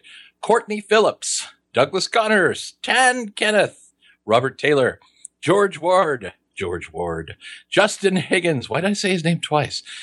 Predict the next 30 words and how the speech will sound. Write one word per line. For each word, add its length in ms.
Sigbjorn 680
Eiknes, 840
Andrew 460
Fry, 720
Colin 380
Principe, 880
Scott 380
Santos, 680
Andreas 580
Ditch, 400
I 60
feel 180
like 180
I'm 140
calling 320
it 60
the 80
World 240
Series, 320
George 400
White 240
around 400
first, 420
Darius 420
Malloy 380
on 200
second 360
base, 320
Robert 420
Carter, 480